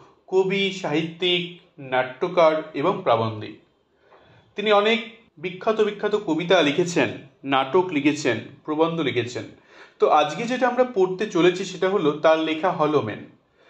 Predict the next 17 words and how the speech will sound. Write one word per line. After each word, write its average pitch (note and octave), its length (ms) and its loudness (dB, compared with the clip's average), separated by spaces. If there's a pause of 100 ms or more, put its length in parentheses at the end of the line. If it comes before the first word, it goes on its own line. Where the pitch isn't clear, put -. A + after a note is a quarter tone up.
(240)
হলো G#3+ 340 2
ম্যান A#3+ 340 -4 (440)
শব্দটার G#3 600 0
মধ্যে D#3 680 0 (520)
লুকিয়ে F#3 400 0
আছে F3 500 0 (440)
কবিতার G3 360 0
বিষয়বস্তু। A#2 680 -8 (460)
হলো G3+ 260 4
কথার C4 200 4
অর্থ G3+ 220 2
কি? C4 240 -6
অন্তঃসার A3+ 800 2
শূন্য, D3 580 -8 (1000)
ফাঁপা, E3 560 0
কিছুই F3+ 280 -4
নেই। G#2+ 280 -6